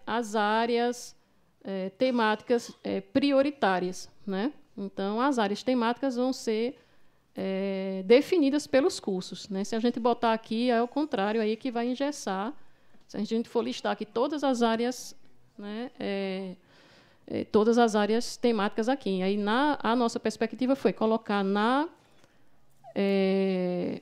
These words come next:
instrução normativa, né, quais são essas áreas de interesse prioritário que o P N E indica, porque tem na própria abertura da lei do P N E, né, as diretrizes pra isso, na própria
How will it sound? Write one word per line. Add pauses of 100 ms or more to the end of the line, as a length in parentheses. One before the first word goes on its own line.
instrução
normativa, (140)
né,
quais
são
essas
áreas
de
interesse
prioritário
que
o
P
N
E (440)
indica,
porque
tem
na
própria
abertura
da
lei
do
P
N
E, (460)
né,
as
diretrizes
pra
isso,
na
própria